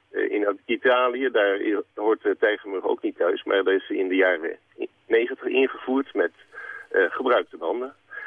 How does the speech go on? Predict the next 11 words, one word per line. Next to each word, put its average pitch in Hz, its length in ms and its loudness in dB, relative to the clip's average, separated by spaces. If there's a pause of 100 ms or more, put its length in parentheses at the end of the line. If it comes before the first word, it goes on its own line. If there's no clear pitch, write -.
(320)
Net 92 160 0
als 85 140 -6
dat 82 160 -2
hier 113 240 0
gebeurt. 98 400 2 (680)
Eh, 135 120 4 (360)
daar 135 120 2
is 131 340 -6
niet 151 140 -6
op - 100 -4
tijd 117 240 2